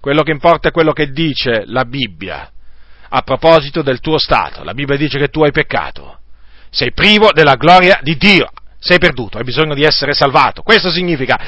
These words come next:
sei una pecora errante, hai bisogno, hai bisogno di essere salvato.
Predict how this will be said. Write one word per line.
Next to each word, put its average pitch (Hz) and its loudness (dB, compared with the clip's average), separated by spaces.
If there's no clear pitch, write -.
sei - 2
una 196 6
pecora 202 4
errante, 190 4
hai 135 0
bisogno, 147 0
hai 151 2
bisogno 185 2
di 175 2
essere 175 4
salvato. 135 -2